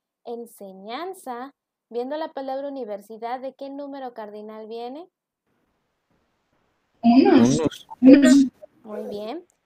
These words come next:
Speaker 1: Viene de unus y también viene de vertere, que es doblar, que nos da esta cualidad de cambiar a las personas dentro de este proceso de enseñanza. Y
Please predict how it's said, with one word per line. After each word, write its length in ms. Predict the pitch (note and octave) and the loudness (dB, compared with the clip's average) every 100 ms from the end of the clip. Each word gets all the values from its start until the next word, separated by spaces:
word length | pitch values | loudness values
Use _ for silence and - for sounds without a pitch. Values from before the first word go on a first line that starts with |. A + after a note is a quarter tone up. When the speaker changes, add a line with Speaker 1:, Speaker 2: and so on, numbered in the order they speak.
| _ - | _ -12
Speaker 1:
Viene 260 | C4+ D#4+ | -8 -6
de 240 | D#4 C4 C4 | -6 -6 -6
unus 760 | D#4+ G4+ G4 D4+ D#4 G#4+ - _ | -6 -6 -4 -4 -6 -8 -16 _
y 140 | B3 | -16
también 500 | B3+ B3+ B3+ C4+ C4+ | -12 -10 -10 -10 -10
viene 300 | B3 A#3+ C4 | -12 -10 -10
de 120 | B3+ | -10
vertere, 640 | A3 G#3 _ C#4 C4+ C#4 D4 | -10 -14 _ -8 -6 -8 -10
que 120 | A3+ | -12
es 180 | G#3+ G3 | -14 -12
doblar, 720 | A3+ A3+ A#3 B3 A#3+ C4 D#4 | -12 -10 -8 -8 -6 -8 -10
que 120 | - | -12
nos 220 | A#3 G#3+ G#3 | -14 -14 -14
da 160 | A3 | -16
esta 200 | A3 - | -14 -16
cualidad 760 | B3+ C4 B3 A#3 G#3+ A#3 G#3+ A3 | -14 -10 -10 -12 -16 -12 -10 -10
de 140 | A3+ B3 | -12 -14
cambiar 380 | B3 A3 G#3+ | -16 -14 -14
a 100 | G#3+ | -12
las 220 | G#3+ G#3 _ | -14 -18 _
personas 760 | G3+ G3+ - B3 B3 B3 B3 | -20 -20 -14 -12 -10 -12 -14
dentro 320 | G#3 G3+ G3+ | -16 -18 -18
de 120 | G3+ | -16
este 180 | G#3 - | -18 -20
proceso 560 | A3 G#3+ G#3+ G3+ A3 A3 | -18 -16 -16 -20 -18 -16
de 100 | A3 | -14
enseñanza. 920 | A#3+ A#3 C4+ C#4 C#4+ C#4+ C4 B3 B3 _ _ _ _ _ _ _ | -16 -16 -16 -14 -14 -16 -16 -18 -18 _ _ _ _ _ _ _
Y 280 | F4 G4+ | -10 -10